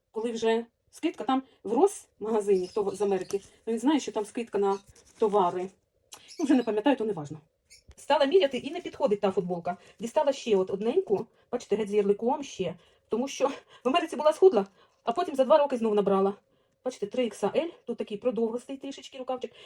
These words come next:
якраз під ту леопардову підійде. Міряю. Слухайте, міряю, парик совається,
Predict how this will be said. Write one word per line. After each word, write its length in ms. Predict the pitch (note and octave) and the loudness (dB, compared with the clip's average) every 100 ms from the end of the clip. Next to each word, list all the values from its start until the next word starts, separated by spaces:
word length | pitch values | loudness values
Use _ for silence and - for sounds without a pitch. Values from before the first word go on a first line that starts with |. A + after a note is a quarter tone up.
| - | -8
якраз 420 | A3+ C4 D4+ D#4 | -2 0 0 -2
під 200 | - A#3 | -10 -8
ту 120 | B3+ | -2
леопардову 560 | A#3+ G#3 G3+ A3 G3+ G3+ | 0 0 0 -2 -2 -4
підійде. 400 | G3 F#3 D3+ C#3 - | -4 -6 -6 -12 -6
Міряю. 340 | G#3+ F#3 F3 - _ _ _ _ _ _ | -4 -4 -8 -16 _ _ _ _ _ _
Слухайте, 380 | A#3 - A3 | 0 2 4
міряю, 380 | A3+ E4+ E4 G#3+ - - | 6 8 8 6 0 4
парик 280 | A#3+ E4+ - | 4 4 6
совається, 520 | D#4+ D4+ B3+ - | 8 8 6 6